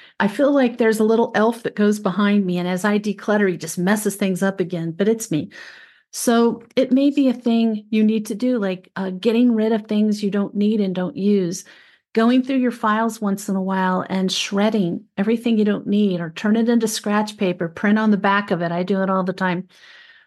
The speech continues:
Um, the other thing you can do is go through your wallet once in a while and just take things out. Go through your purse, take receipts out, file them where they need to be, clear away trash, get it out of there.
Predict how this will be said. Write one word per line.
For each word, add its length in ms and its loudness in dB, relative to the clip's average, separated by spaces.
Um, 420 0
the 100 2
other 180 2
thing 260 2
you 120 2
can 120 -2
do 120 0
is 100 -2
go 200 2
through 200 -2
your 120 2
wallet 600 0
once 280 -4
in 60 2
a 60 0
while 180 2
and 80 0
just 200 -6
take 220 0
things 280 0
out. 240 2
Go 140 0
through 160 -2
your 120 2
purse, 500 0
take 280 -2
receipts 520 0
out, 280 0
file 300 2
them 220 4
where 100 2
they 100 2
need 200 4
to 40 2
be, 200 0
clear 340 -2
away 260 0
trash, 520 -4
get 160 -2
it 100 -2
out 220 0
of 100 -6
there. 280 -10